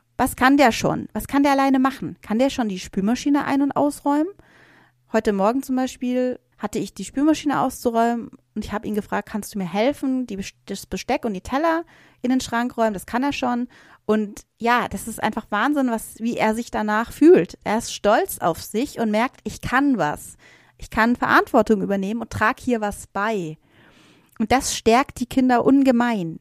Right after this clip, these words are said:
weil es ein Erfolgserlebnis ist. Also es muss nicht unbedingt etwas sein, was dein Kind gut kann, wie zum Beispiel Musikinstrument spielen oder Fußball spielen, sondern es kann auch mal was sein, wo es sich ausprobieren, wo es Erfolgserlebnisse einsammeln kann. Und da haben wir im Haushalt ganz viel.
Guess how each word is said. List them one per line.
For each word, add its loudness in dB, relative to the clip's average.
weil 2
es -6
ein 0
Erfolgserlebnis -4
ist. -12
Also 2
es 0
muss 2
nicht -2
unbedingt 4
etwas -6
sein, 0
was -4
dein -2
Kind 2
gut -6
kann, 2
wie -4
zum -6
Beispiel -4
Musikinstrument 0
spielen 0
oder -2
Fußball 2
spielen, 2
sondern -4
es -12
kann -4
auch -10
mal -2
was -2
sein, 0
wo 0
es -2
sich -10
ausprobieren, 2
wo -2
es -4
Erfolgserlebnisse -2
einsammeln 0
kann. -6
Und -4
da 0
haben 0
wir 2
im -8
Haushalt 2
ganz -4
viel. -4